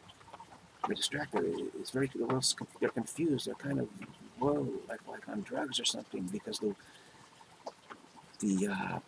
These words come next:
the way that the world has gone is, is so adamantly towards, like,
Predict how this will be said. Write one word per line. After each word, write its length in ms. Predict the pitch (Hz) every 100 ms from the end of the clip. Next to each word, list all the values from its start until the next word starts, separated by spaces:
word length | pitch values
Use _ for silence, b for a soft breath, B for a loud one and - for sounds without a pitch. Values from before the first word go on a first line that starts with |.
| - 104
the 80 |
way 160 | 101 139
that 160 | 135 127
the 80 |
world 280 | 107 120 120
has 140 | 101 -
gone 460 | 107 - 262 - -
is, 180 | 95 -
is 120 | 104
so 340 | - 127 123 -
adamantly 560 | 135 143 151 104 98 92
towards, 600 | - 110 95 - - - - - -
like, 120 | -